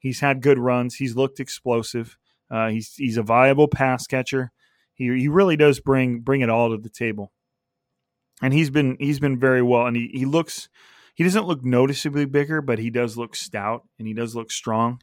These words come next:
And which, that's what's kind of interesting about the forty-niners running backs as a whole, between Elijah Mitchell, Trey Sermon, and Ty Davis-Price, even Jordan Mason, the undrafted guy. And we know what Jeff, how Jeff Wilson Junior plays.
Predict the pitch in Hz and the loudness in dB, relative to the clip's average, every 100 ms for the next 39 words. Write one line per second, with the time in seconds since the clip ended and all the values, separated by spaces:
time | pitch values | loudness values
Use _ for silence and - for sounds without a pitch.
0 | _ _ _ _ _ 139 131 143 147 143 | _ _ _ _ _ 0 2 2 0 -4
1 | 151 165 196 185 - - 202 147 208 214 | -6 -2 -4 -4 -6 -2 -2 0 -4 -6
2 | - 131 120 127 123 - 135 131 135 127 | -6 -6 -4 -4 -4 2 2 2 0 -2
3 | 117 127 131 120 123 120 123 - 127 107 | -2 -2 -2 -2 -2 -2 -4 -8 -8 -6
4 | 98 131 139 107 98 _ _ _ _ _ | -4 2 4 4 -2 _ _ _ _ _
5 | - - 143 131 123 139 139 139 139 147 | -12 -4 -2 2 4 2 0 -2 -2 0
6 | 135 - 139 131 - 135 135 135 135 117 | -2 0 0 0 -2 -2 0 -4 -4 -8
7 | - 131 123 127 120 117 - 127 127 131 | -2 0 2 0 0 -2 -4 -2 -2 -4
8 | - - _ _ _ - 120 135 127 131 | -10 -18 _ _ _ -10 -4 -2 0 4
9 | 139 127 120 123 143 - 156 131 120 123 | 4 4 -2 -2 -4 -4 -2 0 0 0
10 | 120 127 131 143 143 147 139 120 123 151 | 0 -2 -2 -2 0 0 0 0 2 2
11 | 139 110 127 113 - 113 117 131 117 123 | 2 0 -2 -4 -4 -2 0 0 0 0
12 | 117 101 95 147 127 107 110 107 - | -2 -6 -6 -4 -4 -4 -4 -6 -10